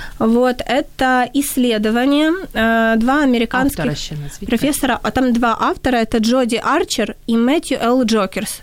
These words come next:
Speaker 1: э, «Код бестселлера». Это два американских ученых,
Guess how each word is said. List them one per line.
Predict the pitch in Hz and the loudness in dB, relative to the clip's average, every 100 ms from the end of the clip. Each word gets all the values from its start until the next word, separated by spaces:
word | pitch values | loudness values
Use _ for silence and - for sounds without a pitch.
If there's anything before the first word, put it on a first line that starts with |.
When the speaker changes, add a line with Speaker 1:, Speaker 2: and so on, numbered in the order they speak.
| - | -4
Speaker 1:
э, | 214 208 | 0 2
«Код | 208 269 | 2 0
бестселлера». | 285 262 285 240 - 196 190 226 233 - - - - - | 0 0 -2 -4 -2 -4 -2 -4 -6 -10 -16 -14 -12 -6
Это | - 330 - 262 240 233 262 - - | -2 -2 0 2 2 0 -2 -6 -2
два | 226 285 | 2 2
американских | 302 226 220 269 311 - 233 | 2 2 0 -2 -2 -4 -4
ученых, | 269 - 214 196 233 | -4 -2 0 0 0